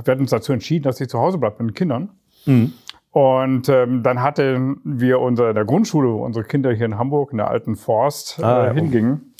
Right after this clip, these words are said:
Speaker 2: Eisendorf hier, genau.
Speaker 1: Genau. Ähm, <clears throat> sagte der Schulleiter, als sie anbot, na, die können auch mal vorbeikommen. Das war der Wiedemann.
Speaker 2: Mhm.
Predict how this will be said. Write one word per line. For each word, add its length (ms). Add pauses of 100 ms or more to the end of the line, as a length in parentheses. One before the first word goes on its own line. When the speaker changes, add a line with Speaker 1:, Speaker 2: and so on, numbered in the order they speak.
(140)
Speaker 2:
Eisendorf 420
hier, 120
genau. 460
Speaker 1:
Genau. 380 (340)
Ähm, 880
<clears throat> 120
sagte 380
der 380
Schulleiter, 880 (180)
als 200
sie 80
anbot, 420
na, 100
die 100
können 220
auch 160
mal 140
vorbeikommen. 880 (640)
Das 80
war 140
der 400
Wiedemann. 600 (200)
Speaker 2:
Mhm. 440